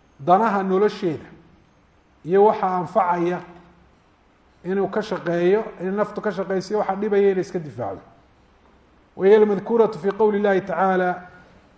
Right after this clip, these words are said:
"Rabbuna alladhi a'taa kulla shay'in khalqahu thumma hada." Makhluuq kasta Ilaahay wuu abuuray,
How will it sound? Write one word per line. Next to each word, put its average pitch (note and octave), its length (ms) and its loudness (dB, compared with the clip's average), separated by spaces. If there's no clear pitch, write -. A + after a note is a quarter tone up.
"Rabbuna G3 400 2
alladhi G#3 320 4
a'taa F#3+ 440 0
kulla G3+ 300 -2
shay'in G3 360 -2
khalqahu A3 680 2
thumma A3 220 -4
hada." G#3 380 -2
Makhluuq A#3+ 300 -2
kasta A3 240 -2
Ilaahay G#3+ 320 2
wuu G#3 160 2
abuuray, F#3+ 520 4